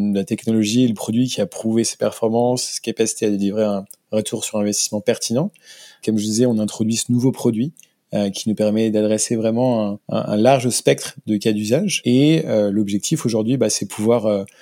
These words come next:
considérablement accélérer sur le go-to-market et les, et l'aspect commercial. Aujourd'hui, on est présent dans, dans quatre pays en Europe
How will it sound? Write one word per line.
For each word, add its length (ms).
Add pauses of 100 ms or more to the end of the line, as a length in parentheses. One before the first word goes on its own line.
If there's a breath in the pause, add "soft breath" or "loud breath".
(160 soft breath)
considérablement 840
accélérer 720
sur 160
le 60
go-to-market 680
et 60
les, 120
et 200 (120)
l'aspect 280
commercial. 640
Aujourd'hui, 500
on 100
est 80
présent 380
dans, 220
dans 160
quatre 320
pays 380
en 120
Europe 380